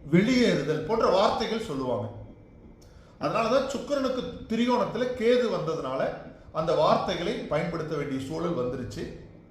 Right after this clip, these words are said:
இப்ப அதே மாதிரி கோச்சார சனி பாத்தீங்கன்னா கும்பத்துல இருக்கு. அவருக்கு ஏற்கனவே பிறப்புல சூரியன் மிதுனத்துல இருக்கிறது, சனி, சூரியன்,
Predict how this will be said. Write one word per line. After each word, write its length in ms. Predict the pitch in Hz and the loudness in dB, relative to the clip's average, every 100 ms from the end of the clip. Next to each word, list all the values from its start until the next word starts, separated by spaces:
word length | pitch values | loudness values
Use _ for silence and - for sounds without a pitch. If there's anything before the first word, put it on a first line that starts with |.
| - - - - | -20 -20 -20 -8
இப்ப 180 | 226 233 | 2 4
அதே 240 | 208 285 | 6 4
மாதிரி 260 | 269 233 233 | 2 0 -2
கோச்சார 540 | - 254 262 277 254 | 4 4 6 6 4
சனி 280 | - 170 202 | 2 -2 -4
பாத்தீங்கன்னா 640 | 170 160 - 160 135 143 - - - - - - - - | -2 -2 -2 -4 -6 -6 -6 -10 -18 -20 -20 -20 -20 -18
கும்பத்துல 600 | - 226 285 - 214 147 | -8 0 0 0 -2 -2
இருக்கு. 340 | 135 - - 156 - - - - - | -2 -4 -6 -8 -10 -14 -18 -18 -4
அவருக்கு 400 | 175 226 190 185 | -2 0 -2 2
ஏற்கனவே 580 | 285 - - 170 170 214 - - | 2 2 -2 -4 -4 -4 -6 -4
பிறப்புல 460 | 196 233 - 147 165 - - - - - - - - - - - - | 0 0 -2 0 0 0 -8 -14 -18 -20 -20 -20 -20 -20 -20 -20 -20
சூரியன் 600 | - - 254 285 226 151 147 147 | -18 -4 0 2 2 0 -6 -6
மிதுனத்துல 600 | 175 262 269 - 170 160 | -2 0 0 -2 0 0
இருக்கிறது, 500 | 170 165 139 117 - | -2 -2 -2 -4 -10
சனி, 460 | - 151 180 220 277 - - - - - - - - - - - - - - - - - - - - | 0 2 4 4 2 -2 -10 -14 -20 -20 -20 -20 -20 -20 -20 -20 -20 -20 -20 -20 -20 -20 -18 -18 -20
சூரியன், 800 | - - 233 240 226 220 269 - | -18 -4 0 2 2 2 0 -4